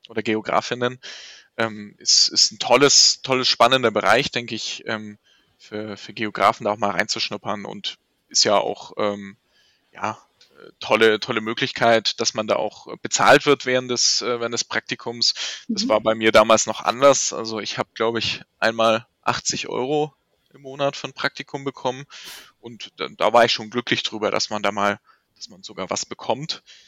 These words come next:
Speaker 2: <laughs>
Speaker 1: Ähm, das hat sich mittlerweile, glaub ich, auch ein bisschen geändert, ähm, wenn ich so Resonanz anschaue, wo viele sagen so, „Ah, nee, äh, man kann sich's ein bisschen, bisschen mehr breiter aussuchen.“ Ich glaub, da ist auch irgendwie der, der Fachkräftemängel vielleicht auch schon auf studentischer Ebene angekommen.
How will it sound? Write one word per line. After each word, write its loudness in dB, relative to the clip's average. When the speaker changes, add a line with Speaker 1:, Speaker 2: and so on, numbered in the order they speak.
Speaker 2:
<laughs> -8
Speaker 1:
Ähm, -4
das -6
hat -6
sich -2
mittlerweile, 0
glaub -2
ich, -10
auch -10
ein -18
bisschen 0
geändert, 4
ähm, -8
wenn -6
ich -8
so -8
Resonanz -4
anschaue, -4
wo -10
viele -8
sagen -2
so, -10
„Ah, -8
nee, -4
äh, -10
man -8
kann 6
sich's 2
ein -4
bisschen, -2
bisschen -2
mehr 4
breiter 6
aussuchen.“ -2
Ich -20
glaub, 0
da 8
ist 4
auch 0
irgendwie -6
der, 2
der 0
Fachkräftemängel 0
vielleicht 0
auch -6
schon -6
auf -4
studentischer -4
Ebene -2
angekommen. -4